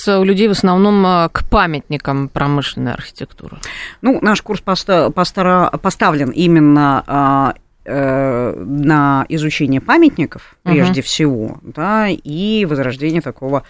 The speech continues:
Speaker 2: серьезного интереса и к транспортному, и к транспортной истории, да, это не только наши вокзалы прекрасные, это вся история, а, общественного городского транспорта.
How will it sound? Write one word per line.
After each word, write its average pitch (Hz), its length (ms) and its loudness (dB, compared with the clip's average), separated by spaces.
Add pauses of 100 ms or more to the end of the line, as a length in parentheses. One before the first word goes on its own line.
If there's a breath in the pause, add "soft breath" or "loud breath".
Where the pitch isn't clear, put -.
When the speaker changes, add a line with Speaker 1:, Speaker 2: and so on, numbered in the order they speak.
(240 soft breath)
Speaker 2:
серьезного 156 540 2
интереса 165 520 0
и 156 60 -2
к - 60 -14
транспортному, 220 920 0
и 233 40 0
к - 160 -14
транспортной 220 560 -2
истории, 190 460 -2
да, 180 240 0
это 180 180 -2
не 151 120 0
только 143 420 -6
наши 131 260 -6
вокзалы 135 400 -2
прекрасные, 151 840 -4
это 120 220 -12 (300 loud breath)
вся 147 360 0 (340 soft breath)
история, 147 540 0 (160)
а, 139 160 2
общественного 139 540 -2
городского 127 440 -6
транспорта. 254 640 -4